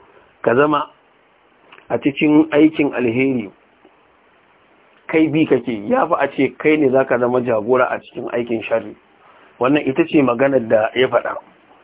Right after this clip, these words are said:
Al-Imam Ibn Qayyim ya yi magana, yake cewa a cikin Miftahu Darus Sa'ada, "Fi man lam yata'anna fi umurihi,"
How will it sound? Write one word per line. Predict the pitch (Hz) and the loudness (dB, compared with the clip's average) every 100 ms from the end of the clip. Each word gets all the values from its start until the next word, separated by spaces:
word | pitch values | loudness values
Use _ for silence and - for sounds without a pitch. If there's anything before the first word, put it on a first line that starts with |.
| _ - - - | _ -20 -20 -8
Al-Imam | 139 147 160 202 | -2 0 0 0
Ibn | 170 170 151 | 0 2 2
Qayyim | 160 165 143 | 2 4 6
ya | 147 160 | 4 2
yi | 170 | 0
magana, | 139 147 151 139 | 0 0 2 0
yake | 143 139 131 - | -2 -2 -2 2
cewa | 143 135 | 2 2
a | 131 | 0
cikin | 131 160 151 | -4 2 4
Miftahu | 131 117 127 127 | 4 2 0 0
Darus | 120 123 113 - | 2 2 0 -2
Sa'ada, | 117 113 107 104 _ _ _ - - - _ _ - | -2 0 -2 -4 _ _ _ -20 -20 -20 _ _ 0
"Fi | 139 | 4
man | 151 151 147 | 4 4 2
lam | 151 151 151 | 2 6 6
yata'anna | 156 151 143 135 143 135 120 | 6 4 2 2 4 2 4
fi | 143 151 | 2 4
umurihi," | 131 123 139 127 120 143 156 | 4 2 4 2 2 2 0